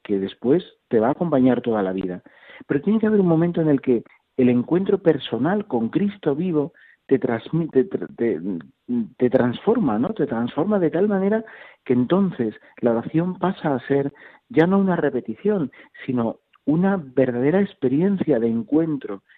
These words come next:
y de amistad con aquel que sabemos que nos ama. Estamos celebrando, como seguramente muchos sabéis, ya en este año en, en Salamanca, en nuestra diócesis,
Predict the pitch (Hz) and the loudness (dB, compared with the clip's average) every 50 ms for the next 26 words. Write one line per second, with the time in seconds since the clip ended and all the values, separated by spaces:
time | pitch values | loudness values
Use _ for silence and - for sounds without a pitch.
0 | _ _ - 131 120 120 107 104 113 113 107 - - - 147 143 131 139 - _ | _ _ 0 2 4 4 2 2 0 -2 -4 -6 -4 -2 0 0 0 -4 -8 _
1 | _ _ _ - - 120 113 107 - 151 156 151 - - - - 110 110 113 113 | _ _ _ -2 -2 -2 -2 -2 4 4 4 4 4 -2 -6 -6 -4 -4 -2 -4
2 | 113 110 - - 104 92 90 92 - - 92 87 82 80 - _ _ _ _ _ | -4 -6 -8 -8 -8 -8 -8 -8 -8 -10 -8 -8 -8 -8 -12 _ _ _ _ _
3 | - _ _ - - _ _ _ _ _ - - 110 110 117 120 117 117 113 - | -20 _ _ -20 -20 _ _ _ _ _ -6 -4 -2 0 2 2 2 0 -2 -4
4 | - - _ - - 110 110 101 113 139 165 185 190 170 131 117 110 - - 110 | -10 -14 _ -4 -4 -2 0 0 0 0 0 0 -2 -4 -4 -6 -6 -8 -8 -8
5 | 107 120 120 117 123 123 123 117 120 113 120 123 - - 123 - - 117 117 127 | -6 -4 -4 -2 -4 -4 -4 -4 -4 -4 -6 -8 -10 -12 -12 -8 -6 -2 0 0
6 | 147 165 156 - _ - - _ _ _ - - 110 120 117 120 117 117 113 113 | 0 0 -2 -6 _ -20 -20 _ _ _ -8 -2 0 2 2 4 2 2 0 0
7 | 110 85 - 95 - - - 117 127 165 180 170 135 117 110 101 - 98 107 104 | -2 -4 -4 -8 -10 -6 -4 -2 -2 0 0 0 0 0 -2 -4 -4 -6 -8 -8
8 | - - - 92 92 104 139 175 202 - 160 135 123 113 - - 101 98 104 120 | -8 -10 -10 -8 -6 -4 -4 -4 -4 -6 -4 -4 -4 -6 -8 -10 -10 -6 -6 -6
9 | 131 131 - 147 - 170 170 - | -6 -6 -10 -10 -8 -10 -12 -12